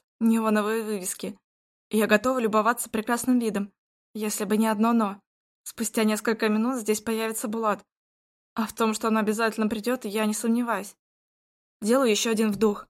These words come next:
Медленный вдох. Опускаю голову и рассматриваю носы собственных туфелек. Я почти успокоилась. Уйти мне удалось без проблем, хотя Света так просто от меня не отстанет.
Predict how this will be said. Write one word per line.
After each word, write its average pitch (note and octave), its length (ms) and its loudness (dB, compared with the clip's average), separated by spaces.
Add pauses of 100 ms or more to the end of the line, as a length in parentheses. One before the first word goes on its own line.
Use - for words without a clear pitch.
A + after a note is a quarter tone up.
(360)
Медленный G#3+ 420 6
вдох. G3 360 0 (380)
Опускаю B3 480 0
голову A#3+ 320 4
и A3+ 40 4
рассматриваю A3+ 500 2
носы G#3+ 260 0
собственных A3+ 580 -4
туфелек. F3+ 480 -6 (480)
Я G#3+ 120 2
почти A3 260 0
успокоилась. A3+ 680 -4 (440)
Уйти G#3+ 300 0
мне A3+ 140 4
удалось G#3+ 300 4
без A3 120 -8
проблем, A3+ 500 -2 (300)
хотя G#3 260 -4
Света G#3+ 300 0
так G3+ 200 -2
просто A3 340 0
от - 100 -6
меня G#3 140 0
не G#3 100 -2
отстанет. G#3+ 500 -4